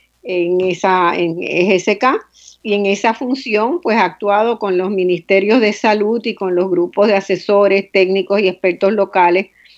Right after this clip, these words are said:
para determinar, eh, la carga de salud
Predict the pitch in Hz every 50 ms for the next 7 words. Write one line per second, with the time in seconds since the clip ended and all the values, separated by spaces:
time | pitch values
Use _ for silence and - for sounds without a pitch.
0 | _ _ _ _ _ - 214 196 196 190 190 185 175 175 190 185 185 196 202 202
1 | 190 185 180 180 180 185 - - - - 190 175 170 170 165 170 165 165 165 160
2 | 165 170 165 170 175 185 185 185 185 190 185 - 214 196 180 180 180 180